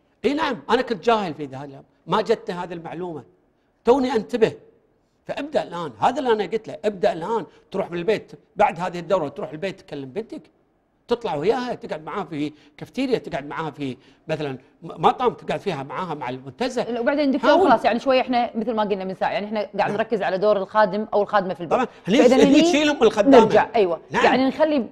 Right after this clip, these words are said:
Speaker 2: المهام اللي يعني بالنسبة لي، للخادمة لها
Speaker 1: نعم.
Speaker 2: يعني.
Speaker 1: نعم.
Speaker 2: وبالنسبة
Speaker 1: نعم.
Speaker 2: للمهام، هل في توافق بين دور الأب والأم في تربية الأولاد؟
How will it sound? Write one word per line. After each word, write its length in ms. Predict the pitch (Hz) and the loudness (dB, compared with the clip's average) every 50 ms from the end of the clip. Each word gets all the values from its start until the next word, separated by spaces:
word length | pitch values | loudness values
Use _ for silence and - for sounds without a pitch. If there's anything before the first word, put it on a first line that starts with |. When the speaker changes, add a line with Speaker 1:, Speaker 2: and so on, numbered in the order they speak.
| - | -6
Speaker 2:
المهام 440 | - 220 202 220 214 226 277 269 240 | -4 -2 -2 -2 0 0 0 0 2
اللي 260 | 226 220 214 220 220 | 0 0 0 0 0
يعني 380 | 202 - 151 170 196 170 165 185 | -2 -4 -2 0 0 0 0 0
بالنسبة 340 | 175 202 226 254 - - 226 | -2 -2 -2 -2 0 0 2
لي، 140 | 214 240 226 | 4 4 2
للخادمة 760 | - 202 202 202 202 202 202 - 247 254 247 233 262 240 226 - | 2 0 0 0 0 -2 0 0 0 2 2 2 2 0 0 2
لها 160 | 208 220 233 | 2 4 4
Speaker 1:
نعم. 140 | 226 180 160 | 4 2 0
Speaker 2:
يعني. 260 | 160 131 156 151 147 - _ _ - | -2 -4 -6 -10 -14 -18 _ _ -10
Speaker 1:
نعم. 120 | 139 123 - | -6 -2 0
Speaker 2:
وبالنسبة 400 | 220 208 285 311 311 - 247 262 | 2 4 2 2 2 2 2 2
Speaker 1:
نعم. 200 | 233 202 190 - - | 2 2 -2 -4 0
Speaker 2:
للمهام، 480 | 214 226 240 233 233 233 262 269 247 | 0 2 2 2 2 0 0 -2 -2
هل 160 | 240 269 311 269 | 0 -2 -2 0
في 140 | - 320 | -2 -2
توافق 520 | 311 294 240 226 240 262 254 - 202 - 202 | 0 2 2 4 4 2 2 -4 -6 -6 2
بين 240 | 190 226 220 220 180 | 4 4 4 6 6
دور 180 | 233 240 233 | 4 4 4
الأب 340 | 214 220 - 208 214 175 165 | 0 0 0 -2 -2 0 0
والأم 360 | 196 220 214 - 226 202 160 - _ | 0 0 0 -2 -4 -4 -6 -8 _
في 80 | 247 | -8
تربية 340 | 247 - 254 226 202 233 226 233 | -4 -4 -4 -2 -2 -2 -2 -2
الأولاد؟ 340 | 226 - 202 208 208 220 | -4 -4 -4 -4 -6 -6